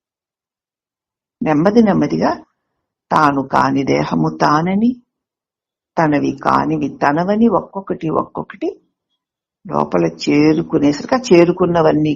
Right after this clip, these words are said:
కలిసి మనసు అయ్యాయి. అంతే. ఈ అనాత్మ జ్ఞానమే విపరీత జ్ఞానమునే మనస్సు అంటారు తప్ప మనస్సు అంటూ ప్రత్యేకంగా ఏదీ లేదు. విచార సంగ్రహము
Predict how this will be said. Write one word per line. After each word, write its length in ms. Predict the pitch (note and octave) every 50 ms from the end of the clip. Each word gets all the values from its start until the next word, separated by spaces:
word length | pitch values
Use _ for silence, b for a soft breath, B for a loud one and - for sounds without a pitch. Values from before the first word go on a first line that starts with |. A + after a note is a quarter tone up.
| - _
కలిసి 360 | - D#3 D#3+ F3+ A#3 - F4+
మనసు 320 | D#4+ C#4 D3 B2 A#2+ - -
అయ్యాయి. 300 | - - F2 F2+ - - _ _ _ _ _ _ _ _ _ _
అంతే. 280 | - E3 D#3 - C#3 - - - - _ _ _ _ _ _ _ _ _ _ _ _ _ _ _ _ _ _ _ _ _ _ _ _ _ _ _ _ _ _ _ _ _ _ _ _ _ _ _ _ _ _ _ _ _ _ _ _ _ _ _ _ _ _ _ _ _ _ _ _ _ _ _ _ _ _ _ _ _ _ _ _ _ _
ఈ 80 | G3 F#3+ - -
అనాత్మ 540 | C#3+ C3+ C#3 D3 D#3+ F3 F3 - - F#3 F3+ D#3
జ్ఞానమే 520 | C3 C3 C#3+ C3 B2 C3 C3 C#3+ E3 G#3 A#3+
విపరీత 460 | A#3+ E3+ C#3 - - D#3+ D#3+ D#3+ - D#3
జ్ఞానమునే 580 | C#3 B2 B2+ C3 C3 C3 B2+ C3+ C3+ D#3 G3 D4+ E4
మనస్సు 540 | B3 F#3+ C#3 B2 A#2 A#2+ - - - - C3 C#3+
అంటారు 400 | F3 F#3+ E3+ - - C3+ - - _ _ _
తప్ప 240 | _ D3+ - - F3
మనస్సు 380 | F3+ E3 C#3 C3+ C#3+ E3 - -
అంటూ 200 | G3 F3 E3+ F3+
ప్రత్యేకంగా 640 | F#3 - D#3+ D3+ - D#3 D#3+ D#3 - - D#3+ D#3 D#3 D3
ఏదీ 260 | C#3 C3+ C3+ C3 D3+ C#3+ C3+
లేదు. 280 | C3+ C3+ C#3+ C#3+ D3 - - _ _ _ _ _ _ _ _ _ _ _ _ _ _ _ _ _ _ - F3+ D3+ D#3 - _ _ _ _ _ _
విచార 340 | E3+ E3 - G3+ G3+ G#3+ A3
సంగ్రహము 680 | A#3 A#3 G#3+ G#3+ G#3 G3+ G3 G3 G3 G#3 F#3 D#3+ C#3